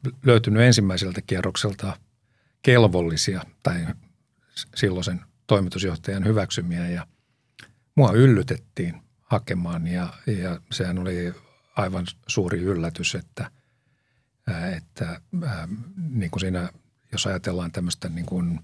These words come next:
asteittaista etenemistä johtamistehtäviin, niin mitään sellaista ei ollut, että aika lailla kylmiltään hyppäsin syvään päähän.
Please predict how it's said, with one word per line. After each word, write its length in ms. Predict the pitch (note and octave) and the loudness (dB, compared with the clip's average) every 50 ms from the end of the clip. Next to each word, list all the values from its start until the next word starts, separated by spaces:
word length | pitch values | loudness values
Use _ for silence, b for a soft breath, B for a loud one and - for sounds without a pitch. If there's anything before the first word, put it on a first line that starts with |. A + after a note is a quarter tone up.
| _ _ _ B B B B B B B B | _ _ _ B B B B B B B B
asteittaista 680 | A#2 A2 - - - G2+ - - F2+ F2+ - - G2+ G2 | 4 4 4 4 0 -2 -2 -2 -4 -4 -4 -4 -4 -6
etenemistä 800 | F#2+ F2+ - G2 F2+ F#2 F2+ F2+ D#2+ - - - F#2+ F2 E2 E2 - _ _ _ _ _ _ | -4 -4 -4 -2 -2 0 0 -2 -2 -6 -6 -8 -8 -8 -8 -10 -16 _ _ _ _ _ _
johtamistehtäviin, 1000 | - A2 F#2 F2 - - F#2 F#2 - - - F#2+ E2 - - - F#2 F#2 F2 F2 | -2 -2 -2 -2 -4 -6 -4 -4 -6 -6 -8 -10 -10 -8 -10 -8 -6 -4 -4 -2
niin 140 | F2+ E2+ F2 | -2 0 -2
mitään 280 | G2 F#2+ - G2 F#2 | 0 0 0 -2 2
sellaista 540 | - G2 G2 F#2 F2 F2 E2+ - - - E2+ | 2 2 2 2 0 -2 -4 -6 -6 -6 -6
ei 120 | F2 F2 | -4 -4
ollut, 400 | F#2 F2+ E2+ D#2+ D#2+ D#2 - - | -4 -4 -4 -4 -6 -8 -8 -10
että 280 | A2 - - - - F2 | -14 -14 -12 -12 -10 -10
aika 220 | E2+ E2 - F#2 | -10 -10 -8 -6
lailla 200 | F2+ F#2 F2+ F#2 - - | -6 -4 -4 -6 -6 -4
kylmiltään 540 | - F2+ F2+ F2 F2 E2+ E2 - F#2+ E2+ | -4 -4 -2 -2 -4 -6 -6 -6 -6 -6
hyppäsin 360 | E2 F2 - - - - F2+ - | -6 -8 -8 -8 -8 -6 -6 -6
syvään 320 | F2+ F2 E2+ E2 E2 D#2+ | -6 -8 -6 -6 -8 -6
päähän. 400 | - - E2+ F2 F2 F2 - B2 | -8 -8 -8 -8 -10 -10 -12 -14